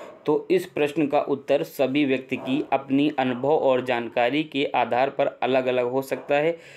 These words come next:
इसीलिए सब्जेक्टिव क्वेश्चन को खुले सिरे वाले प्रश्न भी कहा जाता है।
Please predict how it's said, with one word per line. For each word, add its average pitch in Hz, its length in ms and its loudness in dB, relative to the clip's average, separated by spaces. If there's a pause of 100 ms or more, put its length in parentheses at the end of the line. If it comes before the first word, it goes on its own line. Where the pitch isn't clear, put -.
(160)
इसीलिए 151 560 2
सब्जेक्टिव 127 720 -2
क्वेश्चन 135 440 0
को 143 240 2
खुले 147 380 0
सिरे 127 300 0
वाले 120 280 2
प्रश्न 127 340 -2
भी 143 80 2
कहा 117 260 -2
जाता 110 280 -4
है। 104 180 -8